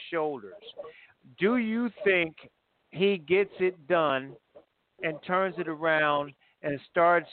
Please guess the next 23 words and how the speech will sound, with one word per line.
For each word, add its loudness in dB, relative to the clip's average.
throwing 0
the -2
ball 4
like 2
he's -10
capable 0
of -4
doing? 0
And 4
the 4
other 2
part 0
of -4
it -4
is, 2
I 0
think -2
the 0
defense -2
doesn't 0
get 0
enough 0
blame 0